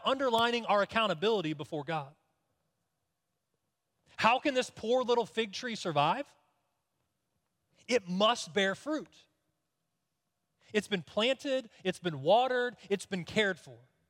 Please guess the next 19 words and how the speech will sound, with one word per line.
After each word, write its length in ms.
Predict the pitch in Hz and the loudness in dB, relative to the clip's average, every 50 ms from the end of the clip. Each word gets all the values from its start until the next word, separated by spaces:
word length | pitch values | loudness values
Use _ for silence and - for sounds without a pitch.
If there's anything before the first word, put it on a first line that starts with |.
| _ _ _ _ _ _ _ _ _ _ _ - _ _ _ _ _ _ | _ _ _ _ _ _ _ _ _ _ _ -20 _ _ _ _ _ _
The 160 | - 190 190 | -2 2 4
expectation 840 | 202 254 - - - - 294 285 - - 294 294 262 - - 220 202 | 4 4 4 2 2 2 2 2 4 2 2 2 2 -2 -4 -4 -2
is 100 | 196 180 | 0 4
that 140 | 208 202 202 | 4 4 4
it 100 | 196 165 | 2 -2
will 120 | 170 175 | -4 -4
then 400 | 156 175 196 208 208 202 196 190 _ _ _ - | 0 0 0 0 0 -4 -6 -8 _ _ _ 0
bear 180 | 165 165 156 | 0 0 0
fruit. 280 | 139 - - 156 131 131 _ _ - _ _ _ _ _ _ _ _ _ _ _ _ _ _ _ _ _ _ _ _ _ _ _ _ _ _ _ _ _ _ _ _ _ _ _ _ _ _ _ _ - | 0 -4 -8 -10 -10 -10 _ _ -20 _ _ _ _ _ _ _ _ _ _ _ _ _ _ _ _ _ _ _ _ _ _ _ _ _ _ _ _ _ _ _ _ _ _ _ _ _ _ _ _ -6
And 100 | 156 170 | -4 -2
this 120 | 190 247 - | -2 -2 2
says 220 | - 311 285 214 | 2 2 2 2
a 60 | 226 | -2
great 340 | 170 147 175 202 214 175 160 | -4 2 2 2 2 2 -2
deal 220 | 147 175 190 180 160 | -4 -2 0 0 -2
to 180 | - 165 151 | -2 -2 -2
us 140 | 143 135 - | -2 -2 0
about 300 | 151 139 139 131 127 - | 2 2 2 2 2 -4
repentance. 540 | 131 120 - 143 127 110 - 113 123 _ - | -10 -10 -6 -6 -6 -6 -8 -20 -20 _ -20